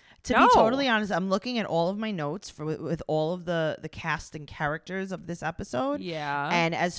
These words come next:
Speaker 1: far as kids go, I think that the one who is going to have the most trauma is Aubrey.
Speaker 2: Yeah, I agree. I agree
Speaker 1: All right.
Speaker 2: with you.
Speaker 1: So let's talk about, um, so it's,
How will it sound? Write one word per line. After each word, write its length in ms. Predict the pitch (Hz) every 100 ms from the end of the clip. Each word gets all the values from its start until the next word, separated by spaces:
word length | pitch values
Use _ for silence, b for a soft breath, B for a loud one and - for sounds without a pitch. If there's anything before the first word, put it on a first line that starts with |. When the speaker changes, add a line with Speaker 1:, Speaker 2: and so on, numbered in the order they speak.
| -
Speaker 1:
far 320 | 180 185 220 262
as 200 | 226 -
kids 460 | - - 175 180
go, 380 | - 240 269 302 -
I 120 | 185
think 220 | 190 233 233
that 120 | 202
the 100 | 196
one 460 | 170 180 190 233 -
who 140 | 226 208
is 80 | 180
going 240 | 196 196
to 120 | 190
have 200 | 175 180 -
the 320 | 180 151 160 196
most 440 | 185 170 - -
trauma 600 | - 156 202 269 370 415 _ _ _ _
is 180 | 175 165
Aubrey. 420 | 151 135 98 175 - -
Speaker 2:
Yeah, 340 | 196 240 156 -
I 80 | 170
agree. 400 | 175 185 160 147 _ B B -
I 60 |
agree 280 | 196 196 196
Speaker 1:
All 60 | 190
right. 40 |
Speaker 2:
with 140 | 170 151
you. 240 | 131 143 - - -
Speaker 1:
So 180 | - 196
let's 280 | 220 - -
talk 240 | 277 262
about, 440 | 196 160 151 151 139
um, 320 | 135 131 123
so 240 | - 190 -
it's, 320 | 196 - -